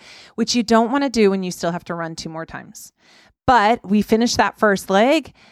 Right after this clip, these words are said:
and then you go do what you need to do. You refuel. So get in the protein, get in the carbs, you know, take care of your muscles, get the Theragun going on your legs, 'cause you gotta stay pliable, knowing you're gonna be back into the van,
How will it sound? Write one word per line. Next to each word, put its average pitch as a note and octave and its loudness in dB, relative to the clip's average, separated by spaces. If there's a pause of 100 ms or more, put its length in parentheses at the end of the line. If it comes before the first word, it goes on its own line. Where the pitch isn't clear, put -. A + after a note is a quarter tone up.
(380)
and G3 0
then F#3 2
you F#3 2
go E3 4
do D#3+ 0
what D#3 -2
you E3 -6
need E3 -4
to F3 -8
do. A#3 0 (460)
You D#3+ 2
refuel. F3+ 0
So D#3+ 0
get E3 2
in F#3 -2
the F#3+ -2
protein, F#3 -2
get D#3+ -2
in E3 -4
the F3 -6
carbs, F3+ -2 (480)
you E3+ -4
know, E3 0
take E3+ -2
care F#3+ 0
of F#3 2
your G3 2
muscles, G3 -2
get - -6
the F3+ -10
Theragun F#3+ 2
going D#3+ -2
on D#3+ -6
your D#3+ -2
legs, D3 -6
'cause - -8
you E3+ -8
gotta E3+ -2
stay E3 -2
pliable, A3 2
knowing F#3 4
you're F#3+ 2
gonna E3+ -4
be E3 -4
back D#3+ -4
into D#3+ -8
the D#3+ -4
van, D#3 -4